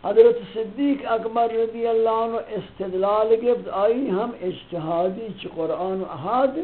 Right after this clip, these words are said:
حدیثہ۔ حضرت عمر بوچ اجتہادہ آئیے یہ قولہ تسلیم نہ کو کہ جہاد بکن با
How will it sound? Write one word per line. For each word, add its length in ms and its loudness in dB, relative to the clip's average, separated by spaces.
حدیثہ۔ 680 -10
حضرت 320 4
عمر 280 2
بوچ 440 -4
اجتہادہ 880 0
آئیے 460 -2
یہ 180 -6
قولہ 280 -2
تسلیم 520 -2
نہ 180 -4
کو 100 -16
کہ 100 -6
جہاد 500 0
بکن 340 -2
با 200 2